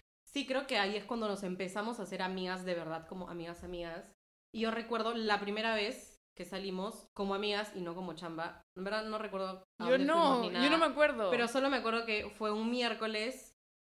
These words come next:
Speaker 1: X de la semana en invierno y Miri me escribe y me dice, "Jimé, ¿la haces ir a tomar un café?". Y yo le dije a Cami, "¿Qué fue? ¿Por qué me ha escrito? O sea,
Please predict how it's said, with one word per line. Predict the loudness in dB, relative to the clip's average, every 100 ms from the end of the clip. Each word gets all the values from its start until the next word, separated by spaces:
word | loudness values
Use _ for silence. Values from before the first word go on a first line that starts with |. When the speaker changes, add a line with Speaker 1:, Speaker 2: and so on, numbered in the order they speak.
| _ _ _ -4
Speaker 1:
X | -2 -2 -8 -8 -10 -6
de | -4
la | -4
semana | -4 -2 -2 -2 -6
en | -6
invierno | -6 -6 -4 -4 -4 -6 -8 -6
y |
Miri | -2 0 0
me |
escribe | -2 -4
y | -4
me |
dice, | -4 -4 -4
"Jimé, | -2 0 0
¿la | 0
haces | 0 -2
ir | -2
a | -2
tomar | 0 -2 -2
un | -2
café?". | -4 -4 -6 -6 -8 _ _ _ _ _
Y | -4
yo | 0
le | 0
dije | -2 -4
a | 0
Cami, | 0 0 -2 -4 -8 -20 _ _ _ _ _ -8
"¿Qué |
fue? | -4 -2 -2 -6 _
¿Por | -4
qué | -2
me | -2
ha |
escrito? | -4 -8 -8 -8
O |
sea, | -6 -2 -2 -2